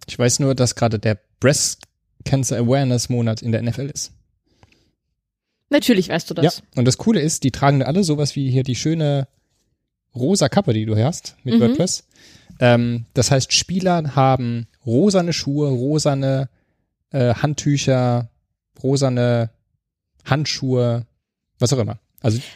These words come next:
Speaker 2: Weißt du was, du
Speaker 1: zum
Speaker 2: hast mich
Speaker 1: Beispiel
Speaker 2: vor Monaten gezwungen, diesen Scheiß zu gucken. Und jetzt, wo sie alle rosa haben, lädst du mich nicht dazu ein?
Speaker 1: Also wir können gerne am Wochenende ein Spiel gucken, weil die Pittsburgh Steelers, meine Mannschaft, die haben ja diese
Speaker 2: Am
Speaker 1: Terrible
Speaker 2: Wochenende gehe ich
Speaker 1: Towels.
Speaker 2: segeln, da kann ich nicht.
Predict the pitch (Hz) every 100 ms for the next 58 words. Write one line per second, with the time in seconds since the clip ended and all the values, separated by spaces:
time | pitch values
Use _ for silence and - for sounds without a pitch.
0 | - - 233 320 294 147 156 190 285 269
1 | 339 415 330 339 - 294 277 294 294 254
2 | 262 - 254 247 - 233 262 247 196 220
3 | 269 262 254 262 240 233 233 262 302 269
4 | 233 220 254 294 _ _ _ - 240 262
5 | 269 262 277 277 269 - 226 240 330 -
6 | 117 135 - 135 131 180 185 165 160 143
7 | 143 135 139 151 123 - 196 117 - 180
8 | _ _ _ _ - 131 143 220 - 156
9 | - 202 196 120 123 117 135 185 - 123
10 | 127 131 123 127 117 110 - 185 185 190
11 | 269 269 175 120 160 208 208 196 180 -
12 | 185 190 202 196